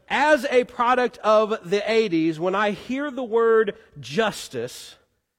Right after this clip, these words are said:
I always think of the same thing. And if you know me, you probably know where I'm going.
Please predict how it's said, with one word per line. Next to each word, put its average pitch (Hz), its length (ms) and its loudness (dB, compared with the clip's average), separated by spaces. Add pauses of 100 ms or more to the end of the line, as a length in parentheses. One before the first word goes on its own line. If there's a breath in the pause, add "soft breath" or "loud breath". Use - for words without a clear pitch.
(320)
I 180 200 -2
always 247 580 2
think 214 320 0 (160)
of 165 160 -6
the 170 100 -4
same 202 380 -2
thing. 175 320 -2
And 151 80 -2
if 147 100 -8
you 165 120 -8
know 202 240 0
me, 208 100 2
you 185 160 -2
probably 196 320 -2
know 185 220 -2
where 185 160 0
I'm 165 160 -2
going. 160 420 -2